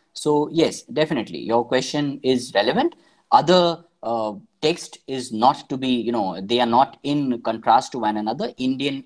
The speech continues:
English novels is not in contrast with Assamese novels or Bengali novels or Tamil novels.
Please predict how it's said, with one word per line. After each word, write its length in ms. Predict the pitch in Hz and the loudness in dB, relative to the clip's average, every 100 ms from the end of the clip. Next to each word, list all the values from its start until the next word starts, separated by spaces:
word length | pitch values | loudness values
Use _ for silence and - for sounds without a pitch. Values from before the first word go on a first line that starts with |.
| - | -6
English 380 | 120 123 127 107 | -4 -2 -4 -2
novels 460 | 104 131 226 - _ _ - | 0 0 -4 -8 _ _ -8
is 180 | 123 | -4
not 240 | 117 131 131 | 2 2 2
in 140 | 127 | -2
contrast 540 | 120 107 110 110 117 110 | -2 2 4 4 4 -4
with 200 | 107 - | -8 -6
Assamese 480 | 113 117 117 117 110 | -6 -2 -4 -4 -2
novels 440 | 107 107 113 101 | -2 -2 -4 -4
or 100 | 98 | -4
Bengali 420 | 95 113 117 113 | -2 2 4 4
novels 420 | 113 107 107 104 101 | 0 -2 -4 -10 -10
or 80 | |
Tamil 340 | 98 120 127 120 | -2 0 0 2
novels. 400 | 113 110 120 | 0 0 -2